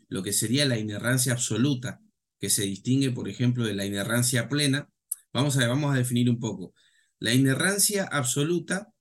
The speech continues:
predica que todo lo que se halla en la Biblia, ya sea de contenido histórico, científico, todo tiene que ser, eh, verdad y no puede haber error. Y si hay alguna especie de discrepancia, hay que resolverla sí o sí.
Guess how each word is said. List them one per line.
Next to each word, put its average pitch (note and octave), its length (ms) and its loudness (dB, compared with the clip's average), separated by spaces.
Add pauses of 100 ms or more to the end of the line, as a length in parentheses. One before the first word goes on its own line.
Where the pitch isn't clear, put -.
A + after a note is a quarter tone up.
(420)
predica B2 760 2
que A2 140 -4
todo F#3 260 -2
lo F3+ 120 0
que C#3 100 0
se C3+ 140 2
halla C#3 200 0
en B2+ 60 2
la A#2+ 100 2
Biblia, A#2+ 400 2
ya B2 220 -2
sea B2 280 2
de G2+ 140 -6
contenido A2 560 -2
histórico, G#2+ 580 -4
científico, G#2+ 720 -4
todo E3 240 -4
tiene D3+ 300 -2
que A#2 80 -6
ser, - 400 2 (440)
eh, G2 480 -2
verdad A2+ 680 0 (120)
y G#2 160 -8
no B2+ 220 2
puede C3 200 4
haber B2+ 240 2
error. D#3 460 -4 (360)
Y B2 140 2
si B2+ 180 6
hay F#3+ 140 2
alguna F3+ 440 0
especie D3 500 -2
de C3 40 2
discrepancia, C#3 920 0 (460)
hay E3+ 240 2
que F3+ 100 0
resolverla B2+ 680 2
sí B2+ 220 6
o A#2+ 60 4
sí. G2+ 320 2